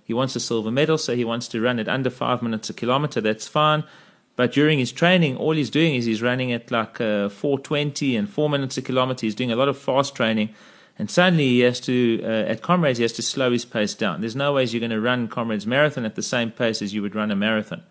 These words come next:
Now he slows his pace down. He's predominantly now shifting the work to different muscle fibers. And again, he increases the risk of cramping because he hasn't trained at the pace that he's going to race at.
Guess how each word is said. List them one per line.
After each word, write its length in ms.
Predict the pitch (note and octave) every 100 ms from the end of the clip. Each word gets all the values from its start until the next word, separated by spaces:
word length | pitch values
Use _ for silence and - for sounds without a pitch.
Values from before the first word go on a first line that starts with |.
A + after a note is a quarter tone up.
| _ - - - - -
Now 180 | B2+ E3
he 100 | E3+
slows 320 | - D3+ C3+
his 120 | B2
pace 300 | - A#2 A2+
down. 300 | - A#2+ C3+
He's 120 | C3
predominantly 560 | - A#2 C3+ D3 D3 C#3
now 200 | B2 A2+
shifting 640 | - - E3+ - A2+ E2 - _ _ _ -
the 120 | A2+
work 340 | A#2 C#3 A2
to 100 | -
different 300 | G#2+ B2 C3+
muscle 280 | A#2+ A2+ A#2+
fibers. 500 | A#2 G#2 F#2+ G#2 A#2+
And 140 | - B2+
again, 520 | G#2+ C3 D3 G#2+ E2+ -
he 140 | C3+ -
increases 580 | D#3 C3+ C#3+ C3+ C3+ A2+
the 100 | A#2
risk 240 | A2 G#2+
of 80 | -
cramping 480 | - E3 E3 - G2
because 260 | G2 B2+ A#2
he 60 |
hasn't 400 | A#2 C#3 D#3+ C3+
trained 500 | - D#3+ D3+ C3 B2 -
at 140 | C3
the 60 | -
pace 560 | - E3+ C#3 E2 - - _ _ -
that 140 | A2+
he's 160 | A#2 G#2
going 260 | A#2+ A#2
to 140 | A2 A2+
race 320 | G#2+ G#2+ -
at. 240 | - -